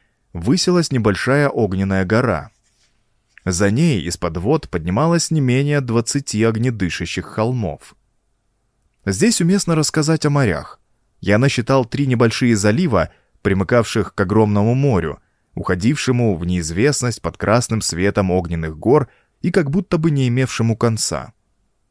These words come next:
Из морей поднимались острова, а на островах высились вулканы.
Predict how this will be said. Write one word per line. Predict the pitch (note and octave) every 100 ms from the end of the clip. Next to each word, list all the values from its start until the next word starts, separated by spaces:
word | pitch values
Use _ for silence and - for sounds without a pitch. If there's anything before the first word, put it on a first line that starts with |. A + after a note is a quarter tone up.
| _ _ _ _
Из | - F2+
морей | G#2 C3+ G3+
поднимались | E3+ C#3+ C#3+ D#3+ D3+ D3+
острова, | - D3 D#3 G2+ D2+ - _ _ _ _ _
а | -
на | G#2
островах | G2+ - F#2 A2+ C#3 F2
высились | G2 - G2 F#2
вулканы. | F#2 G#2+ A2 E3 F2 -